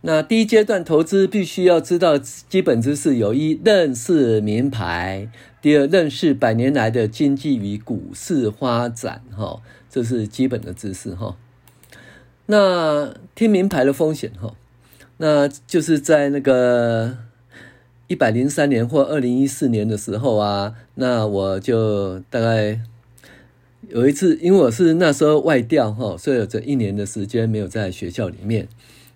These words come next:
那可是呢，有那个朋友就问我说：“诶，诶，薛教授有没有说哪一档股票不错的啊？你跟我讲一下。”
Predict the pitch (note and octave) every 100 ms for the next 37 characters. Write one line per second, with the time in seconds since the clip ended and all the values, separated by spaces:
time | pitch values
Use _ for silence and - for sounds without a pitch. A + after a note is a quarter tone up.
0 | _ _ - C3 B2+ A#2 A#2+ A#2 F#3 E3+
1 | D#3+ E3 C3 A2+ A2+ C#3 C3 A#2+ A#2 A2+
2 | A2 C3 C3+ G#2 C3 C3+ A#2 F#2+ F#2+ B2
3 | A2 A2+ A2 - A#2 D3 D#3+ - - -
4 | _ - B2+ E3 E3 D#3+ E3 A2+ B2+ C3
5 | C3 B2+ G2+ B2+ A2+ G#2+ F#2+ G#2+ A2 F#2+
6 | - G#2+ F#2 F#2 F#2 F#2 F#2 F#2+ A#2 G#2+
7 | G2 F#2 F2 A2+ F#2